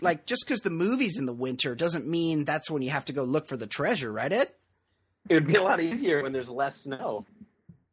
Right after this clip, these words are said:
Speaker 1: You'd think. You don't have to dig through the snow. Or maybe she thought, maybe he buried in the snow, so she figured, "Well, the snow's melted, and now it's,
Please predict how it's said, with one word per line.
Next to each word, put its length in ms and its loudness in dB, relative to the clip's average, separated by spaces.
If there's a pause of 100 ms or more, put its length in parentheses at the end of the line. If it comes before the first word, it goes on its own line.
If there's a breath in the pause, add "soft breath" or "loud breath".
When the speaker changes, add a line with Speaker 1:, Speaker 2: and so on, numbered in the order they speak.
(120)
Speaker 1:
You'd 220 0 (100)
think. 580 4
You 120 0
don't 180 10
have 140 8
to 120 2
dig 220 -2
through 140 4
the 80 2
snow. 560 8 (1900 loud breath)
Or 220 6
maybe 300 6
she 200 4
thought, 300 4
maybe 220 8
he 120 0
buried 500 4
in 160 0
the 120 -2
snow, 640 4
so 140 0
she 180 0
figured, 320 2
"Well, 160 6
the 80 -4
snow's 460 2
melted, 640 0
and 200 -2
now 220 4
it's, 140 -6